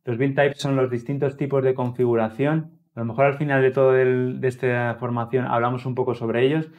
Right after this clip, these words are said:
pero que sepas que hay principalmente dos tipos de, de compilación.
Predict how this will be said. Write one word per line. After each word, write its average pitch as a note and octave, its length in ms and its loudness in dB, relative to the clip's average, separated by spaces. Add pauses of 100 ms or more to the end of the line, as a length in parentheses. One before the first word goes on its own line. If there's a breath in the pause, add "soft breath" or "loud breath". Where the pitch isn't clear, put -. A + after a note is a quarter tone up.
(240 loud breath)
pero A#2 180 0
que A#2+ 60 2
sepas C#3 320 0
que C#3 100 0
hay C3+ 140 4
principalmente C3 1040 0 (100)
dos B2+ 320 -2
tipos C3 300 2
de, A#2 440 2
de A2+ 140 -6
compilación. G#2+ 720 -6